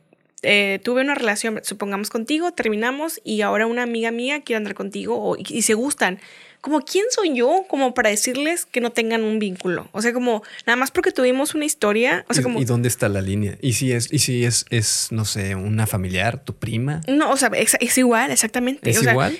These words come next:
Speaker 1: ¿qué tal si es, si es una relación chida? O
Speaker 2: ¿Te
Speaker 1: sea, como
Speaker 2: dolería igual que fuera un familiar o que fuera
Speaker 1: Si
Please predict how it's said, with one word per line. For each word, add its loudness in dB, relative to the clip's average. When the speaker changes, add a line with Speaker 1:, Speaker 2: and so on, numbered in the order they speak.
Speaker 1:
¿qué 2
tal 2
si 6
es, 4
si 4
es 2
una 0
relación 0
chida? 2
O -2
Speaker 2:
¿Te 4
Speaker 1:
sea, 4
como 4
Speaker 2:
dolería 4
igual 2
que -4
fuera 2
un -4
familiar 0
o -4
que -4
fuera 2
Speaker 1:
Si 6